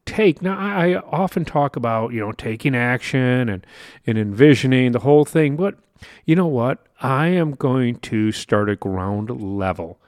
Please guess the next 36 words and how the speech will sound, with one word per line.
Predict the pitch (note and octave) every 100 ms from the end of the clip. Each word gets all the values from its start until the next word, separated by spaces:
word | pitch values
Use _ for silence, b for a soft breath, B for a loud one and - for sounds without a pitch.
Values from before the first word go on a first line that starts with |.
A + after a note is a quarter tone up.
| _ _ _ _
with | - G#2+
this | - G#2
very | F#2+ G#2 G#2+
podcast. | - G#2+ G2 - F#2+ -
And | G3
what's | A#3+
really | D3+ C3+ G#3 G3
prompting | - - D3+ F#3+ - F2+
me, | F#2+
and | G2+
I'm | A#2
gonna | E3
talk | - G#3
about | - E3
money | G2+ A2 A2+
for | - A2
the | G2+
next | G2 - - - b b b b b b b _
couple | - -
of | C3
days | A2 A2+ A#2+ A#2 -
in | G2
the, | G2 -
in | G#2+
these, | G2 F#2+ F#2+ G2
uh, | F2+ -
episodes, | B2+ - - - F#2+ F#2 -
because | D3 - D#3 B2+
what | F#3
I | G3 C#3
have | C3 - C#3 A#2+
developed, | A#2 G2+ G2 G2 B2+ A3+ C#3 D#2 - - - _ _ _ _
hoo-hoo, | - B3+ - B3+ A#3+
look | A#2+ E3
at | F#3
me. | G#2+ G3+ A#2 D#2+